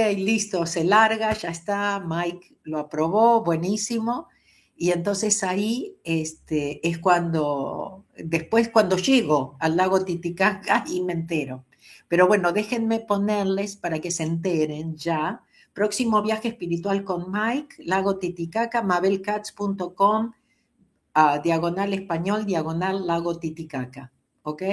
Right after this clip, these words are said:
Ah, y no se lo pueden perder, después lo vemos juntos. Y otra cosa, lo de la clase mensual aquí, para que ya lo tengan. Perdona y abre las puertas al amor y la prosperidad, a mabelcats punto com,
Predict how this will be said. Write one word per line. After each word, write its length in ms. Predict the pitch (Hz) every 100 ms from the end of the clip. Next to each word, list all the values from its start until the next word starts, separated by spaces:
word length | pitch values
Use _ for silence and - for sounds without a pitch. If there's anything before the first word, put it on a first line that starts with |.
| 220 247 - _ _ -
Ah, 540 | 170 165 165 160 -
y 420 | 202 208 233 240 -
no 220 | 180 208
se 120 | 208
lo 120 | 214
pueden 240 | 196 208 196
perder, 320 | 180 165 147
después 260 | 160 202 196
lo 140 | 185
vemos 400 | 170 135 135 - - _ _ _
juntos. 600 | - 160 151 147 147 -
Y 180 | 190 196
otra 420 | 214 208 226 226
cosa, 580 | 247 247 233 - 220 226
lo 160 | 202 165
de 120 | 170
la 220 | 175 180
clase 340 | 196 208 202 208
mensual 500 | 208 208 233 226 214
aquí, 360 | - 151 127 - _ _ _ _ _ _ _ _ _ _ - - _ _ _ -
para 220 | 170 170
que 80 | 165
ya 160 | 165
lo 140 | 170 170
tengan. 340 | 165 147 147
Perdona 460 | 151 185 214 233 226
y 100 | 208
abre 200 | 190 190
las 160 | 185
puertas 360 | 185 190 196 190
al 120 | 165
amor 360 | 156 175 196 190
y 80 | 165
la 200 | 170 156
prosperidad, 760 | 165 160 151 156 165 220 247
a 200 | - 185 -
mabelcats 720 | 170 196 208 214 208 208 -
punto 420 | - 202 196 196
com, 440 | 214 226 233 233